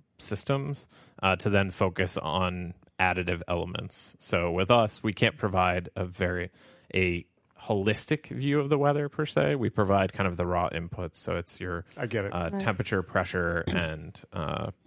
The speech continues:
Speaker 1: precipitation.
Speaker 2: And of course,
Speaker 1: Kind
Speaker 2: the
Speaker 1: of the
Speaker 2: U S,
Speaker 1: three main
Speaker 2: and of
Speaker 1: elements.
Speaker 2: course, the, the U S Weather Forecasting Service can avail itself of that data for the right price.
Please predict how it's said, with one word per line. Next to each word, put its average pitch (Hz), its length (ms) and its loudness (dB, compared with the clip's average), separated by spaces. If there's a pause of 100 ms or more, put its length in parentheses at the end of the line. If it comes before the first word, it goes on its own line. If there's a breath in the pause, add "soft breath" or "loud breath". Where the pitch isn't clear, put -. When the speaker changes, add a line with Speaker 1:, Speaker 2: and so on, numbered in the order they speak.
(120)
Speaker 1:
precipitation. - 760 -8 (200)
Speaker 2:
And 135 120 4
of 127 120 0
course, 143 220 4
Speaker 1:
Kind - 60 -2
Speaker 2:
the 139 40 2
Speaker 1:
of 131 40 -2
the 135 40 0
Speaker 2:
U 143 120 4
S, 131 100 2
Speaker 1:
three 82 100 -6
main - 100 -6
Speaker 2:
and - 80 -6
of - 100 -6
Speaker 1:
elements. 123 200 -6
Speaker 2:
course, 127 300 0
the, 117 120 -6
the 117 220 -6
U 123 240 2
S 120 200 2
Weather 113 240 2
Forecasting 110 600 -2
Service 104 360 -4
can 95 300 -4 (160)
avail 113 360 4
itself 107 360 -4
of 98 100 -6
that 104 240 -2
data 101 400 0 (360 loud breath)
for - 180 -10
the 107 100 -2
right 98 200 -4
price. - 440 -10